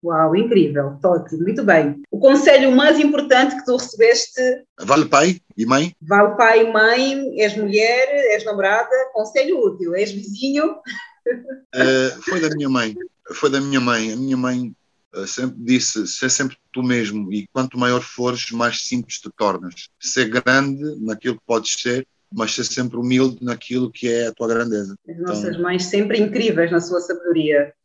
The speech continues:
Speaker 2: Extraordi-, extraordinário, não é? Essa frase, "Quanto maior fores, mais simples te tornas",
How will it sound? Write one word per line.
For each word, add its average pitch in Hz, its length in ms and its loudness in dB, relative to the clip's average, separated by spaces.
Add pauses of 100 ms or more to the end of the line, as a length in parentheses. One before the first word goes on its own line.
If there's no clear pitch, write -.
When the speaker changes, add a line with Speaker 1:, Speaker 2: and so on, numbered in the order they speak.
Speaker 2:
Extraordi-, 123 360 0
extraordinário, 131 760 2
não 110 100 -2
é? 117 200 -6
Essa 131 240 -4
frase, 139 300 0
"Quanto 156 340 -4
maior 139 260 0
fores, 135 480 -4
mais 131 360 -4
simples 139 260 -10
te 120 180 -12
tornas", 107 420 -2